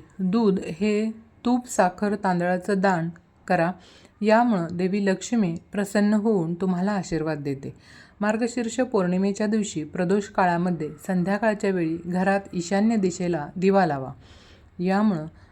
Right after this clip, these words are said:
धनलक्ष्मी आकर्षित होते. मैत्रिणींनो, या दिवशी चंद्रदर्शन करणाऱ्याला सुद्धा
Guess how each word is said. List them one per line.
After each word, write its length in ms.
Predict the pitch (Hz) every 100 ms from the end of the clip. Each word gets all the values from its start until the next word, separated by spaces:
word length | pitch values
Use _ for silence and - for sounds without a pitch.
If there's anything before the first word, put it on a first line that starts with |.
| - 170
धनलक्ष्मी 680 | 202 240 220 - 170 160 165 -
आकर्षित 420 | 170 180 165 180
होते. 440 | 160 151 - 139 - -
मैत्रिणींनो, 760 | 190 196 247 233 180 147 151 -
या 240 | 175 196 240
दिवशी 420 | 202 170 165 156 -
चंद्रदर्शन 680 | 220 220 247 214 175 170 208
करणाऱ्याला 640 | 208 175 165 165 175 175
सुद्धा 360 | 185 226 180 175